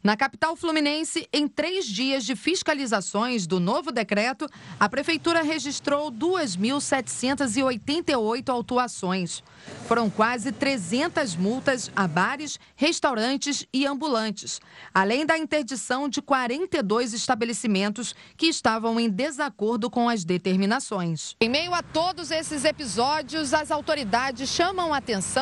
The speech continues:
para o momento delicado do Rio. O estado bateu um novo recorde negativo. Agora já são mais de setecentas pessoas na fila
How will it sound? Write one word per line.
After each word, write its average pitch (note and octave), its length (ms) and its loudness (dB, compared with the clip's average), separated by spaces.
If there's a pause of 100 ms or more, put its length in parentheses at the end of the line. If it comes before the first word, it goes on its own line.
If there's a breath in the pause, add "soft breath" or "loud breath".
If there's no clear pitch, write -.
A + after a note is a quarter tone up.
para C#4+ 140 0
o C#4+ 40 -2
momento D4 460 0
delicado D#4 800 0
do G#3+ 120 0
Rio. F#3+ 360 0 (400 loud breath)
O G#3 80 4
estado B3 500 2
bateu C4 460 0
um C#4 220 -2
novo D#4+ 340 0
recorde C4 580 2
negativo. C4+ 720 -2 (380 loud breath)
Agora B3 400 2
já C4+ 160 2
são C4+ 220 -2
mais C4 320 -2
de D4 100 -2
setecentas E4 880 0
pessoas C4 640 0 (240 loud breath)
na A3+ 140 4
fila E4 480 2